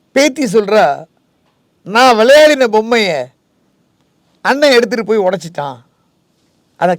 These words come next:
காணோம், எடுத்துட்டு போயிட்டான்னு" சொல்றா. நான் உடனே அவள்கிட்ட கேட்குறேன், "அவன் தான் எடுத்துட்டு போனாங்கிறதுக்கு உன்கிட்ட என்ன சாட்சி இருக்கு? அவன் தான் உடைச்சாங்கிறதுக்கு என்ன சாட்சி இருக்கு? யாரு பார்த்தா?" அப்படின்னு ஒரு நீதிபதியை, அது இந்தியாவின் தலைமை நீதிபதியை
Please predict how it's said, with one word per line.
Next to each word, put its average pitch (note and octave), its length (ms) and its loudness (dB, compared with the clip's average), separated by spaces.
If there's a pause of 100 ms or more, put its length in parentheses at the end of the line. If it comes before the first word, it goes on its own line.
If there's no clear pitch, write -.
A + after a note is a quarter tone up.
காணோம், G#3+ 300 -4
எடுத்துட்டு G3 300 -8
போயிட்டான்னு" D#3+ 380 -6
சொல்றா. B2+ 240 -16 (840)
நான் G3+ 160 2
உடனே G#3 180 -2
அவள்கிட்ட F#3 340 -4
கேட்குறேன், C3 360 -14 (480)
"அவன் A3+ 300 -2
தான் C#4+ 200 2
எடுத்துட்டு A#3+ 320 -2
போனாங்கிறதுக்கு A3 480 -4
உன்கிட்ட F3+ 220 -10
என்ன F3 100 -8
சாட்சி D3+ 380 -14
இருக்கு? - 280 -20 (1120)
அவன் G#3+ 240 -2
தான் C4 180 2
உடைச்சாங்கிறதுக்கு A3 640 -2
என்ன G3+ 120 -6
சாட்சி E3+ 340 -10
இருக்கு? D3 240 -12
யாரு E3+ 200 -4
பார்த்தா?" C#3+ 320 -10 (1000)
அப்படின்னு F3+ 300 -6
ஒரு D3+ 320 -12 (960)
நீதிபதியை, D#3+ 680 -4 (280)
அது F3 200 -8
இந்தியாவின் F#3 500 -6
தலைமை F3+ 340 -4
நீதிபதியை D3 600 -14